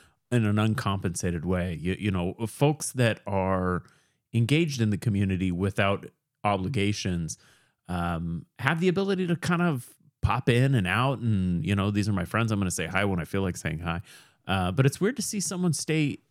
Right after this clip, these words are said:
engaged in the way you, you have, uh, for such a long period of time, I think. So it, it, it's cool to see, and,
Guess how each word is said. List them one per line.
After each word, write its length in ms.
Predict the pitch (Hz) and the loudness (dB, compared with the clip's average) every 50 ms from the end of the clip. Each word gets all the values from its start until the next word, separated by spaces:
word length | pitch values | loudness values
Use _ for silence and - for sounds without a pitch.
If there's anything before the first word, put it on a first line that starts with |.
| _ _ - | _ _ -2
engaged 880 | 135 139 135 123 104 90 87 - 120 123 139 143 131 117 92 - - - | 0 2 2 2 2 0 0 2 2 4 4 4 4 2 0 -4 -8 -6
in 140 | 90 92 | -6 -4
the 80 | 90 85 | -4 -4
way 440 | 80 82 80 76 73 73 73 69 - | -2 -2 -4 -4 -4 -4 -6 -8 -6
you, 160 | - - 90 - | -4 -4 -4 -4
you 220 | - 92 - 85 82 | -4 -4 -4 -4 -2
have, 440 | 85 80 82 80 85 - - - - _ | -4 -6 -6 -8 -10 -14 -16 -20 -20 _
uh, 340 | - 101 92 92 92 87 87 | -4 -2 0 0 0 -2 -4
for 200 | - - 98 87 | -6 -6 -6 -6
such 260 | - - 87 85 - | -4 -4 -6 -6 -6
a 40 | 76 | -8
long 200 | 80 78 - - | -8 -8 -10 -12
period 240 | - - 76 - - | -10 -10 -10 -10 -10
of 80 | - | -12
time, 240 | - - - - - | -14 -14 -14 -14 -16
I 60 | - - | -18 -18
think. 260 | - - - - - | -16 -16 -16 -12 -8
So 220 | - - 82 82 - - - - - _ _ | -4 -4 -4 -4 -6 -10 -18 -20 -20 _ _
it, 160 | 117 139 - - | 0 0 0 -2
it, 100 | 135 - - _ - | -6 -8 -8 _ -4
it's 140 | 123 - - | -4 -2 0
cool 160 | - 160 160 | -2 0 0
to 40 | 117 | 0
see, 220 | - - 147 123 | 0 0 0 0
and, 320 | 101 107 104 104 92 - | 2 0 0 0 -2 -4